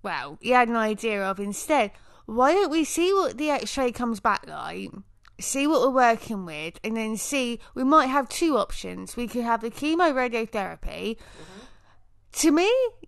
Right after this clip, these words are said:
Speaker 1: that still fills me a bit with dread because when I think of chemo, I feel sick
Speaker 2: Mm-hmm.
Speaker 1: because of what it did to me.
Speaker 2: I understand.
Speaker 1: And you know, like, when you've gone, s-, like, you know,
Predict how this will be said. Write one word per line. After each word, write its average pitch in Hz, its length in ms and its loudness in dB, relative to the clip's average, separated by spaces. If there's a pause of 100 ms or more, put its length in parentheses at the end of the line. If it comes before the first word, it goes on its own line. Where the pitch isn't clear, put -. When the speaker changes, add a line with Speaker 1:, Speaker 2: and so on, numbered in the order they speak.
Speaker 1:
that 330 240 6
still 285 480 2 (120)
fills 277 300 0
me 262 80 2
a 254 40 0
bit 240 180 -2
with 208 140 -6
dread 233 280 0
because 220 440 -2
when 254 220 -2
I 370 100 2
think 370 220 -2
of 285 120 -4
chemo, 247 560 0
I 220 120 -2
feel 214 220 -2
sick - 540 -8 (260)
Speaker 2:
Mm-hmm. 151 380 -18 (360)
Speaker 1:
because 262 260 2
of 262 100 2
what 247 180 4
it - 140 -6
did 226 200 -4
to - 140 -4
me. 262 320 0 (140)
Speaker 2:
I 165 200 -16
understand. 156 380 -20 (120)
Speaker 1:
And 269 280 6 (160)
you 285 100 2
know, 320 80 6
like, 494 200 6
when 480 140 2
you've 359 120 2
gone, 330 280 4
s-, - 200 -4
like, 240 520 0
you 254 100 -2
know, 311 160 4